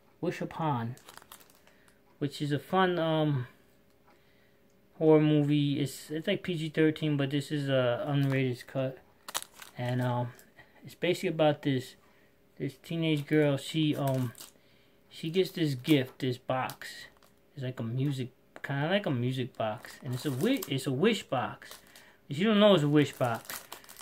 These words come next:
and she looks at it and she sees, like, it has writing on it. It's like a, um,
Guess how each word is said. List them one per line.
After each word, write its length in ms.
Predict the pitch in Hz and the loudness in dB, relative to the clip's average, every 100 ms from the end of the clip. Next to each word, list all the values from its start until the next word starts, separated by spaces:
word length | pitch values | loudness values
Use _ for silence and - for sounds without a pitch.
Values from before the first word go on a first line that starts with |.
| - - | -18 -8
and 100 | 143 | -6
she 160 | - 170 | -2 2
looks 260 | 202 202 | 2 8
at 260 | 180 156 147 | 10 12 10
it 160 | 143 | 6
and 200 | 147 147 | 2 0
she 160 | 135 160 | 0 -4
sees, 320 | - 185 165 | 0 0 2
like, 160 | 151 135 | 2 4
it 100 | 139 | 2
has 260 | 143 147 135 | 4 4 4
writing 400 | 131 135 131 131 | 6 6 6 4
on 160 | 127 | 2
it. 180 | 127 139 _ _ - _ | 0 -4 _ _ -20 _
It's 160 | 135 139 | -8 -4
like 200 | 127 123 | -4 -2
a, 240 | 117 113 - _ - | -4 -6 -12 _ -12
um, 380 | 123 117 117 | -8 -6 -8